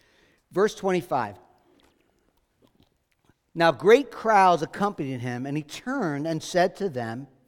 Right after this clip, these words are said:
"If anyone comes to me and does not hate his own father, hate his mother, hate his wife, hate his children,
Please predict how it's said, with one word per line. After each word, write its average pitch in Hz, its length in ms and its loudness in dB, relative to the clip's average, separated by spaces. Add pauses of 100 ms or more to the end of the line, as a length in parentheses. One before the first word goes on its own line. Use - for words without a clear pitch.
(400)
"If 208 160 -2
anyone 262 480 2
comes 240 400 -4
to 247 160 -2
me 147 340 -4 (680)
and 180 140 0
does 220 220 6
not 202 300 4
hate 254 340 2
his 208 180 2
own 156 220 0
father, 143 400 0
hate 247 340 -2
his 202 140 -4
mother, 175 400 0
hate 208 240 0
his 226 140 -4
wife, 180 260 2
hate 247 240 -4
his 269 120 -8
children, 175 380 -12